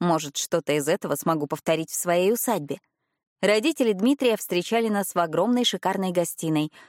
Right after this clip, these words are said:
и, кажется, нервничали не меньше меня. Они выглядели почти так же, как на портрете в книге, разве стали чуточку старше.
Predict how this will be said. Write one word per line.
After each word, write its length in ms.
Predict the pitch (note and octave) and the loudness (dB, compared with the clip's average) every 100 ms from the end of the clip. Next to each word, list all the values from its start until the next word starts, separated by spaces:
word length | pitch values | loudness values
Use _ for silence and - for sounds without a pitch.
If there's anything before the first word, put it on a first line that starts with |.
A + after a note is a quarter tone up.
| _ | _
и, 180 | E3+ D#3+ - | -4 -2 -4
кажется, 460 | - F#3+ E3+ - F3 | -2 -2 -2 -2 -2
нервничали 600 | E3 G3+ F#3+ F3 - E3 | 0 -2 0 -4 -4 -2
не 160 | D#3+ E3 | 0 0
меньше 320 | E3+ E3+ G3+ | 0 0 0
меня. 340 | F#3+ F3+ D#3+ - _ _ _ _ _ - | 0 0 -2 -6 _ _ _ _ _ 2
Они 200 | D4 C#4 | 4 4
выглядели 420 | B3 A3 F#3+ F3 | 2 0 0 0
почти 400 | F#3 F3+ - F#3 | -2 -4 -4 -2
так 280 | E3+ G#3 G3+ | 0 0 -2
же, 100 | E3+ | -2
как 180 | D#3+ E3+ | -4 -2
на 120 | D#3+ | -2
портрете 480 | D#3 - E3 E3 G3+ | -4 -2 -2 -2 -4
в 60 | |
книге, 400 | - A3 D#3+ - - - | -2 -2 -2 -8 -10 -2
разве 400 | D#4 A3+ E3 D3+ | 0 0 -2 -4
стали 340 | - E3+ D3+ | -2 -2 -2
чуточку 480 | - E3 - - F3+ | -4 -8 -8 -8 -8
старше. 460 | - D#3 - - | -4 -4 -2 -4